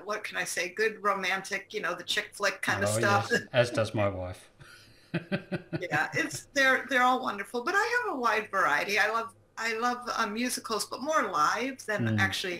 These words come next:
Speaker 1: in movies.
Speaker 2: With Audrey Hepburn, when you're talking about a leader, I wonder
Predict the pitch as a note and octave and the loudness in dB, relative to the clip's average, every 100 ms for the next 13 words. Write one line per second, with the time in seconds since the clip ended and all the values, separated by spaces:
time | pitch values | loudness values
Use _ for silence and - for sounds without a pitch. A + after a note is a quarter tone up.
0 | - F3 E3+ D#3+ D3 C#3 - - _ _ | -10 -14 -12 -10 -10 -8 -8 -10 _ _
1 | - - - - G#3+ C#3 A#2 G#2 B2 C3+ | -20 -20 -10 -4 0 2 0 0 -2 -2
2 | A#2 G#2+ A2+ G#2+ C#3 A2+ G#2 G2+ G2 F#2+ | -2 -2 -2 -4 -2 -2 0 0 0 0
3 | G#2+ B2+ G#2 G2 G2+ C3 A2+ G2+ | 0 2 0 -2 0 0 2 0